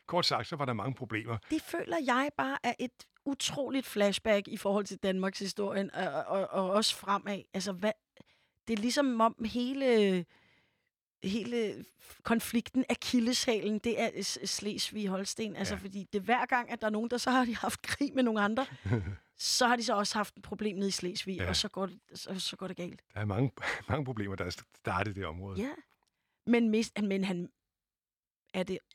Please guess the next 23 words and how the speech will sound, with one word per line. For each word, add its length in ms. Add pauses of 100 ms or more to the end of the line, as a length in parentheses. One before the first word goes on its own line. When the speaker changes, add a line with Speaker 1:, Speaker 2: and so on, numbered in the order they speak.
(680)
Speaker 2:
Erik, 380
der 80
mister? 640
Nej, 320
det 100
er 40
det 100
jo 80
ikke. 280
Altså, 160
han 180
smadrer 460
vel 140
ikke 120
Kalmarunionen 920
som 140
sådan? 240
Altså, 160
lykkes 420
ham 140
at 60
holde 260
nogenlunde? 420